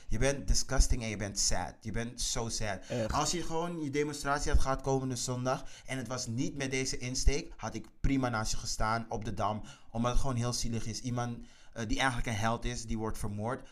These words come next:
Speaker 1: Maar omdat er nu zo een vieze soort van, eh, saus overheen is gegooid, denk ik bij mezelf, sorry,
Speaker 2: Mm-mm.
Speaker 1: ik hoef daar niet te staan. Want
Speaker 2: Ja.
Speaker 1: nu wordt het, zeg maar, zo echt een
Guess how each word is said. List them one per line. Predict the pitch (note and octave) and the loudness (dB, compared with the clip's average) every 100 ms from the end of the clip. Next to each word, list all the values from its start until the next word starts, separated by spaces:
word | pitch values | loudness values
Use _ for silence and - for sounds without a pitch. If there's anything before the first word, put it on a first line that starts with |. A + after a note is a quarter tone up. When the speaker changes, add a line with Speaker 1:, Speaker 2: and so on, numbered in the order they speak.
| - | -14
Speaker 1:
Maar | - A2 | -6 -4
omdat | B2+ | -2
er | C3+ | -2
nu | A#2+ B2+ C#3+ | 0 0 0
zo | - D3 D3 | 0 0 0
een | C3+ A#2 | -2 -6
vieze | - - D3+ - C3+ | -6 -6 -4 -4 -4
soort | C3 A#2+ | -4 -6
van, | A#2+ A#2+ | -4 -4
eh, | A2+ - B2+ A#2+ A2 | -6 -12 -10 -8 -4
saus | - C3 C3+ C#3 | -2 0 -2 -4
overheen | C3+ C3+ C3 | -6 -4 -6
is | C3+ | -6
gegooid, | - C#3+ D3 | -6 -4 -2
denk | B2 | -2
ik | B2+ | -4
bij | A#2+ | -4
mezelf, | A2+ A2+ A2+ | -4 -4 -6
sorry, | - D3+ G2 | 0 0 0
Speaker 2:
Mm-mm. | B2 B2 A#2+ A#2+ - | -2 -2 -4 -6 -4
Speaker 1:
ik | C3+ | -2
hoef | B2+ A2+ | 0 -2
daar | A2+ | -4
niet | G2 | -4
te | F#2+ | -8
staan. | - F#2+ F#2 - - - | -6 -4 -6 -8 -14 -2
Want | C3+ | 2
Speaker 2:
Ja. | B2 | 6
Speaker 1:
nu | D#3 D#3+ | 6 6
wordt | C#3+ C#3 | 4 0
het, | C3+ | -2
zeg | D3 C#3+ | -2 -2
maar, | B2+ | -2
zo | B2 C#3+ C#3 C#3 - - | -2 -4 -4 -6 -10 -6
echt | D#3 D#3 | -4 -2
een | C3 B2 | -4 -6